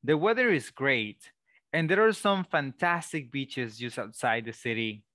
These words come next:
Is it expensive there? No, it's not very expensive. Prices are pretty reasonable. How big is the city? It's a fairly big city,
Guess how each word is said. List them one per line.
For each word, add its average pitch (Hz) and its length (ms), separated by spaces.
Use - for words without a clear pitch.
Is 131 160
it 190 60
expensive 170 720
there? 214 360
No, 117 400
it's - 240
not 226 220
very 190 220
expensive. - 600
Prices 202 440
are 196 120
pretty 185 400
reasonable. 151 800
How 220 240
big 156 360
is 135 140
the 117 100
city? 104 480
It's - 300
a 285 100
fairly 160 440
big 120 300
city, 117 500